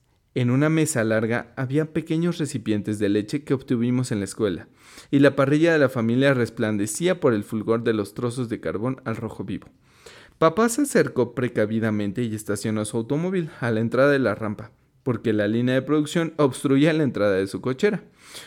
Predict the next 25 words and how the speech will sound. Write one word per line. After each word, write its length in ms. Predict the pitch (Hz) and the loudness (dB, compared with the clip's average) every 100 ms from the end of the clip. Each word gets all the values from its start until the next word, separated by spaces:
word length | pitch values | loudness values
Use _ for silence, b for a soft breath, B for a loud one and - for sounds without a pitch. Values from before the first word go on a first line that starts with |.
| B B | B B
Conforme 600 | 131 120 117 113 120 139 | 0 4 4 4 4 4
él 120 | 151 | 4
y 40 | |
su 120 | - 104 | 2 0
amigo 280 | 107 101 | 0 -2
se 120 | 101 95 | -2 -4
acercaron, 600 | 107 - 110 117 151 - | -4 -4 -2 -2 -2 -4
pudieron 460 | - 143 165 190 180 | 0 4 4 4 2
ver 140 | 151 | 2
una 260 | 147 143 120 | 2 2 2
olla 300 | 107 113 113 | 2 2 2
de 80 | 95 | 2
acero 320 | - 110 107 | 0 -2 -2
colocada 480 | 110 101 107 123 135 | -4 -6 -2 -2 0
sobre 240 | 123 101 | -2 -2
el 80 | 90 | -2
carbón 400 | 95 95 117 151 | -2 -2 -2 -4
con 240 | 156 120 | -2 -2
los 160 | 110 - | -2 0
tubos 280 | 147 151 147 | 0 2 2
de 80 | 135 | 2
dentrífico 720 | 104 95 113 - - 131 - | 0 -2 -4 -4 -4 -4 -4
derritiéndose. 800 | 127 117 110 101 95 82 - - - _ b b b b _ _ _ _ _ _ B B B B | -2 -2 0 -4 -6 -8 -10 -14 -18 _ b b b b _ _ _ _ _ _ B B B B
Los 260 | 123 117 - | 2 2 4
tubos 380 | 123 139 175 | 6 6 6